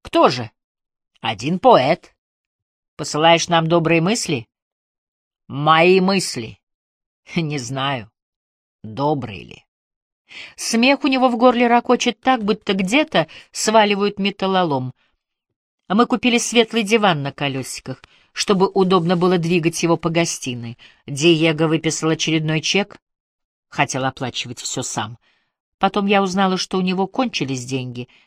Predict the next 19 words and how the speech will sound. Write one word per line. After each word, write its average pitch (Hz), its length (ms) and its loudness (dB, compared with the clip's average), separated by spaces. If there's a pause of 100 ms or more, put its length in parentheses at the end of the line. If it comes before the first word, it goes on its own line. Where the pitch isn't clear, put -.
и 180 160 2
мама 214 460 4
из 151 380 -2
Генуи 175 580 -2 (460)
перевела 226 540 4
на 233 80 0
его 185 220 2
пустой 185 420 -2
счёт 170 400 -2 (380)
немного 220 480 0
средств 233 520 -2
из - 280 -4 (100)
пенсии, 151 480 0
которую 156 400 -2
она 156 200 -2
получала 156 580 -2
за 139 140 -6
потерю 139 420 -6
кормильца. 131 680 -8